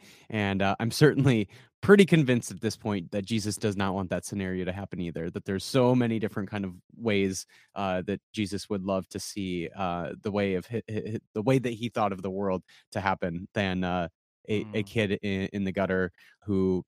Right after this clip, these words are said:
Speaker 1: just can't make it anymore. So
Speaker 2: Yeah.
Speaker 1: I, I think there's, I,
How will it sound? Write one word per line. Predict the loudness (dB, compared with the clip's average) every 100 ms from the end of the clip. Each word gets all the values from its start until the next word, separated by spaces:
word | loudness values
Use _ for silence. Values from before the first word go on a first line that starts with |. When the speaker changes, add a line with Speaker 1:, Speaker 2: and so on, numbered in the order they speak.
| -6
Speaker 1:
just | -8
can't | -4 -4 -2
make | -4
it | -6 -10 -10
anymore. | -10 -10 -12 -16 _ _ _ -14
So | -8
Speaker 2:
Yeah. | -8 -8 -6
Speaker 1:
I, | -6 -6
I |
think | -4 -2
there's, | -2 -4 -8
I, | -4